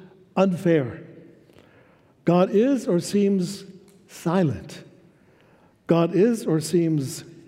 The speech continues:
hidden. These are not questions that we normally, um, clap about, or when we get together we think, "Oh, hurrah." Uh, we don't normally think that way about these questions.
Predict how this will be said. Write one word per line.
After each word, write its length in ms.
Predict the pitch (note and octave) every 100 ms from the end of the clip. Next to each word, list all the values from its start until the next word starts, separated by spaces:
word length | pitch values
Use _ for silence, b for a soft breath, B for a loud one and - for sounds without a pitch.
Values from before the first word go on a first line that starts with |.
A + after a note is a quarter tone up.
| _
hidden. 640 | - - C#4 F#3 F2+ - - - _ _ _ _ _ _ _ _ _ b b b b b b b _ _ _ _ _ _ _ _ _ _ _ _ B B B B B B B B B _ _ _
These 240 | F3+ G3 F3
are 60 |
not 240 | E3 D3+ D3+
questions 480 | F3 D#3 - D#3+ D3+
that 160 | C#3+
we 160 | C#3+ D3+
normally, 640 | D3+ D#3+ D#3 D3+ C#3+ C#3
um, 540 | E3 E3 C3 A#2+ A2+ G2+ -
clap 300 | - D#3 D#3+
about, 460 | E3+ D#3 F#3+ B3+ - B B B _ -
or 480 | D3+ D3 D3 D3
when 300 | D#3+ D3 D#3+
we 100 | D#3
get 180 | D#3 E3+
together 360 | F3+ D3+ D#3 D#3
we 160 | D#3
think, 180 | C3+ D3
"Oh, 200 | D#3+ A3+
hurrah." 540 | C#3 D#3 D3+ F#3+ D3+ C#3+ B B B B -
Uh, 400 | D#3+ D3+ C#3+ F3+ - C4+ - E4 C4+ D#4
we 220 | A#3+ F#3+
don't 220 | F3+ F3+
normally 340 | F3 F3 E3+ D#3
think 300 | - F3+ D#3+
that 160 | D3+
way 300 | D#3 D3 E3
about 320 | F#3+ D3+ C#3+
these 220 | C#3+ D3 C#3
questions. 600 | D#3 D3 - F3+ B3